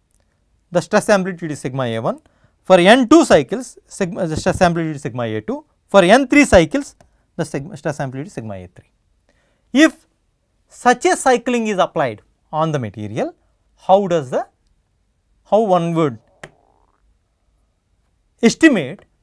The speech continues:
the failure in such systems? So, now let us say, uh, let us look at the S N diagram for this material. Then let us say you are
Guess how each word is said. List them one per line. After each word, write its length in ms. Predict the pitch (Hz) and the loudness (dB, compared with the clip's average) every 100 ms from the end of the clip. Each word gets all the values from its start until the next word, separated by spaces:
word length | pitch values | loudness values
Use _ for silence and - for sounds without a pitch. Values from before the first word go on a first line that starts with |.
| 170 | -12
the 80 | |
failure 360 | 170 170 170 165 | -4 -2 -2 -4
in 180 | 185 339 _ _ _ _ _ _ _ _ | -6 -10 _ _ _ _ _ _ _ _
such 220 | - 151 | -10 -10
systems? 580 | - 110 - - _ - _ _ _ _ _ | -10 -16 -16 -20 _ -20 _ _ _ _ _
So, 200 | - 381 | 2 4
now 200 | 330 339 | 10 10
let 160 | 302 302 | 10 8
us 100 | - | 8
say, 360 | 262 156 180 311 _ _ _ _ _ | 6 4 0 -8 _ _ _ _ _
uh, 440 | 226 214 214 220 - _ - _ _ _ _ _ _ _ _ | 4 8 10 8 4 _ -20 _ _ _ _ _ _ _ _
let 160 | - 247 | 4 6
us 80 | 262 | 6
look 140 | 247 | 6
at 140 | 247 208 | 6 6
the 80 | |
S 160 | 202 - | 4 4
N 80 | 180 | 2
diagram 420 | 131 110 165 320 - _ _ _ _ _ _ | 0 0 -4 -6 -12 _ _ _ _ _ _
for 140 | 202 | 2
this 200 | 170 165 | 4 0
material. 500 | 160 143 131 175 320 - _ _ _ _ _ _ - | -4 -4 0 2 0 -4 _ _ _ _ _ _ 4
Then 400 | 320 294 269 311 _ _ _ _ _ - | 8 8 4 -8 _ _ _ _ _ 6
let 140 | 294 | 8
us 100 | 302 | 8
say 160 | 285 285 | 4 6
you 80 | 262 | 8
are 180 | 247 | 6